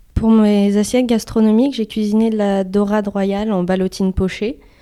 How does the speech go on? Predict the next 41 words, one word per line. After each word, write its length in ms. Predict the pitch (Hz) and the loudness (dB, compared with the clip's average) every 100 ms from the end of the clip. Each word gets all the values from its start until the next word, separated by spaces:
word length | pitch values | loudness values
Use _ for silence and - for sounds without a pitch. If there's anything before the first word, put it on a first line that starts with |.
| _ _ | _ _
avec 260 | 208 202 202 | -4 -4 -2
un 100 | 202 | 0
risotto 420 | 208 226 226 240 | 0 0 2 0
de 60 | 233 | -2
petit 340 | 220 208 208 | -4 -6 -6
épeautre, 540 | 214 208 233 254 254 220 | -4 -2 0 0 0 -2
de 100 | 208 | 0
la 140 | 202 | 2
mousseline 340 | 208 202 226 214 | 2 2 0 2
de 120 | 202 | 0
carotte, 480 | 202 196 196 220 220 | -2 -2 0 0 -2
des 80 | 196 | -6
palourdes 440 | - 202 202 196 | -2 0 0 -2
à 20 | 185 | -4
la 140 | 185 | -2
marinière 680 | 185 175 175 180 202 208 - - - _ _ _ _ - | -4 -4 -4 -4 -4 -6 -10 -20 -20 _ _ _ _ -6
et 200 | 202 196 | -2 -2
des 160 | 190 202 | 0 -4
tuiles, 380 | - 226 226 202 | -2 -2 0 2
euh, 220 | 185 185 | 2 2
en 120 | 190 | 2
décoration. 680 | 190 185 190 180 - 233 254 - | 0 0 -2 -2 -2 -2 -4 -6
Et 80 | 214 | -6
pour 200 | 208 202 | -4 -2
mes 200 | 202 196 | 0 0
assiettes 300 | 202 214 196 | 0 -2 -2
maison, 320 | 196 190 214 | -2 0 0
j'ai 160 | 226 196 | 0 -2
repris 500 | 185 190 - 208 - - _ | -2 -4 -6 -8 -10 -18 _
des 100 | 202 | -6
filets 300 | 202 208 196 | -4 -2 -2
de 260 | 185 175 170 | -2 -4 -2
dorade 300 | 170 170 170 | -4 -6 -8
royale, 400 | 170 165 190 202 | -6 -4 -4 -4
du 100 | 175 | -8
coup, 240 | - 202 | -10 -10
avec 300 | - 180 180 | -6 -6 -6
un 80 | 185 | -6
risotto 640 | 175 185 185 180 - 208 208 | -6 -4 -4 -4 -4 -4 -2
de 160 | 190 | -4
poireaux. 400 | 180 190 180 190 | -4 -6 -8 -12